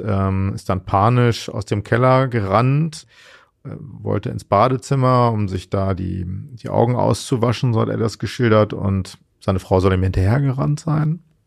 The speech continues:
und habe verhindert, dass er sich selber,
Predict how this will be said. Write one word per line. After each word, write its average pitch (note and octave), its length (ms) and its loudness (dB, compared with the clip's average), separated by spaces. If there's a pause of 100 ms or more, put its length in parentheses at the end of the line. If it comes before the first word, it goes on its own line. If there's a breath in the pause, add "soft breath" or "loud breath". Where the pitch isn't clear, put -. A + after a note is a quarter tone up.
(500)
und G#2 640 0
habe F#2 260 2
verhindert, F2+ 840 0
dass F2 200 0
er E2+ 580 0 (440)
sich - 260 -4
selber, F2 640 2